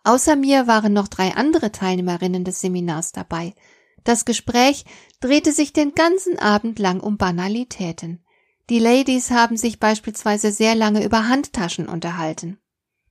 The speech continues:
Da ich auf solche modischen Accessoires keinen Wert lege, hat mich das Thema nicht angesprochen,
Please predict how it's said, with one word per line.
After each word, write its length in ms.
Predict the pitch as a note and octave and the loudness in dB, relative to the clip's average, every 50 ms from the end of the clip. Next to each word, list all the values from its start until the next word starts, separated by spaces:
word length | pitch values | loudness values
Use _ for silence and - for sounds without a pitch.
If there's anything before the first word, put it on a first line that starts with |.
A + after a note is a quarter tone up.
| _ _ _ | _ _ _
Da 160 | - F#3 F3+ | 0 0 0
ich 200 | - G3+ - - | 0 -2 -2 -2
auf 80 | F#3+ - | -2 0
solche 360 | - G#3+ G#3 G#3+ G#3 - G#3+ | 2 2 2 2 2 0 0
modischen 480 | G3+ G#3 A3 A#3 A#3 A#3 G#3+ - A3+ F#3+ | 0 0 0 0 0 -2 -2 -2 -2 -2
Accessoires 640 | G#3 G#3+ - G3+ F#3+ - G#3+ G#3 G3+ G#3+ G#3+ - | 0 0 -2 -4 -4 -2 0 2 2 2 0 -2
keinen 340 | - A#3 G#3+ G3+ G3 G3 F#3+ | -2 -2 0 0 0 0 0
Wert 300 | G#3 A3 - - - - | 0 0 0 0 -2 -2
lege, 340 | A#3+ F#3+ F#3 F3+ - G#3 G#3 - - - - _ _ | 0 0 2 2 2 0 -2 -4 -10 -20 -20 _ _
hat 160 | - C4 B3+ - | -2 -2 0 2
mich 160 | C#4+ C#4 - | 0 0 2
das 240 | - D4+ C#4+ - - | 2 0 0 -2 -4
Thema 320 | - G#3+ G3 G3+ A#3+ B3+ | -2 -2 0 0 0 0
nicht 260 | A#3+ C4 - - - | -2 -4 -4 -4 -2
angesprochen, 720 | - D#4 D#4 B3 G#3 - - - - F3+ F3 - F#3 F#3 | 0 0 2 0 0 -2 -4 -2 -2 -2 -2 -2 -4 -6